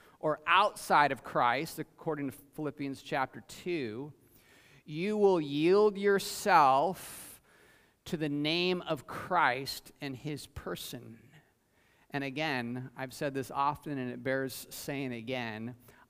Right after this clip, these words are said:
I do not make Jesus anything more or less than he already is. And there will come a day when you will worship as one who has given their life to Christ, or you will worship him and you will bow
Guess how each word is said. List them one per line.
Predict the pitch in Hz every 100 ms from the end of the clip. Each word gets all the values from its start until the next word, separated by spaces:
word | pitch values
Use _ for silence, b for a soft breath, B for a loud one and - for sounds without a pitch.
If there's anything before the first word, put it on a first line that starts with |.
| -
I | 123 165
do | 202
not | 202 180
make | 185 185
Jesus | 156 160 160 135 156 - - - _ b _
anything | 156 165 175 185 160
more | 147 147 147
or |
less | 139 139 135
than | 147
he | 127 135
already | 135 127 127 120
is. | 120 131 117 107
And | 131 131
there | 143 135
will | 135 151 160
come | - 180 151
a |
day | 131 139 143 113 110 139 B B 160
when | 139 143 135
you | 135 160 190
will | 190 170 170 165
worship | 143 156 170 - 151 143
as | 135 127
one | 135 151 160
who | 156 165 139
has | 139 123
given | 127 151 156
their | 143 123
life | 117 120 165 -
to | 196
Christ, | - 185 190 247 - - - B B B B
or | 202 247 247 160 156 175 - -
you | 165 214
will | 247 226 180
worship | 156 196 - 208 180
him | - 143 127
and | 135 139
you | 160
will | 180 143
bow | 123 147 175 185 135 131